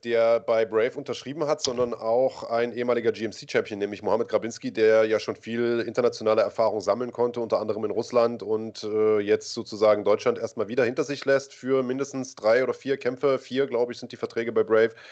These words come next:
und auch dort unterschrieben hat. Und, äh, auch mit dem haben wir kurz gesprochen. Wir haben kein längeres Interview mit ihm gemacht, äh, in der Kürze der Zeit, aber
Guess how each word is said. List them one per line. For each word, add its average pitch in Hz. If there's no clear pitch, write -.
und 131
auch 160
dort 151
unterschrieben 87
hat. 110
Und, 110
äh, 113
auch 107
mit 110
dem 131
haben 143
wir 127
kurz 143
gesprochen. 147
Wir 123
haben 127
kein 120
längeres 113
Interview 127
mit 104
ihm 110
gemacht, 107
äh, 110
in 107
der 104
Kürze 120
der 107
Zeit, -
aber 117